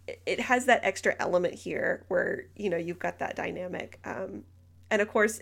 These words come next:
in this case, it's a, it's a very convenient tool for the character to get jealous about things like, "Oh, you shouldn't show this to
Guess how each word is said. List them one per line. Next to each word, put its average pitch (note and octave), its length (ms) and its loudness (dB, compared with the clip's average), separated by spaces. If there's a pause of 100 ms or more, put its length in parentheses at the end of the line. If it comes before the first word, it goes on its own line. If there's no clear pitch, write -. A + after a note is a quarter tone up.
(100)
in G3 140 4
this G3 200 4
case, F3+ 440 -2
it's F#3+ 160 -2
a, F#3 200 4
it's F#3 140 -4
a F3 220 4
very G3 220 2
convenient F#3 480 -2
tool F#3 480 -2 (340)
for F3 240 2
the F3+ 100 0
character F3 320 -4
to F#3 120 -6
get - 200 -6
jealous D4+ 400 2
about F#3 300 2
things F#3 240 0
like, F3+ 160 2
"Oh, F#3+ 100 2
you G3 160 2
shouldn't - 320 -2
show F#3+ 300 4
this F3+ 300 2
to F3 480 -4